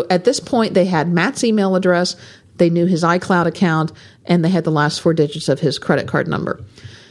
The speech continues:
Speaker 2: With this information, they were able to call up Apple and get a password reset. And according to the people that they spoke with at AppleCare,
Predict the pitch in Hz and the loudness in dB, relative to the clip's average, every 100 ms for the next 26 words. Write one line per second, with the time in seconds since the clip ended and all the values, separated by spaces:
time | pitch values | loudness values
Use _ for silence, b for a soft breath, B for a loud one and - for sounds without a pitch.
0 | B B 185 170 220 - 285 294 269 180 | B B 0 2 2 0 -4 -2 0 0
1 | 180 185 170 175 160 - 170 170 160 180 | 0 0 0 2 2 2 0 0 -2 -6
2 | - 190 226 220 - 143 - 131 156 - | -4 0 0 0 -2 -2 -2 -2 -4 -8
3 | _ b b b b - 175 165 170 - | _ b b b b -2 0 2 0 0
4 | 170 156 - 156 147 131 135 - - 180 | -2 -2 0 0 0 -2 -2 -2 -4 -6
5 | _ _ - B B - 160 156 208 220 | _ _ -20 B B -4 -2 0 0 2
6 | 240 240 - 202 190 180 180 - 190 180 | 0 -2 0 2 2 0 -4 -2 0 2
7 | 170 165 160 - 165 165 165 147 185 240 | 2 0 -2 0 0 2 0 2 0 2
8 | 185 180 170 139 143 | 0 0 0 0 -2